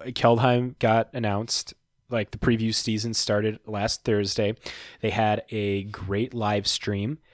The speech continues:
and then a Q and A afterwards on,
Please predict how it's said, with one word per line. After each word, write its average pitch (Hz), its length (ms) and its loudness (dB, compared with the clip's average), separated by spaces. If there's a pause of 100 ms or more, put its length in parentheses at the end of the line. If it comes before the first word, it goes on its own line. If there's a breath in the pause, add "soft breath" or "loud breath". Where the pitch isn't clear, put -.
(140 soft breath)
and 98 120 -6
then 101 400 0
a 98 260 -4
Q 110 300 -4
and 107 80 -2
A 104 200 -2
afterwards 101 600 -2
on, 98 380 -2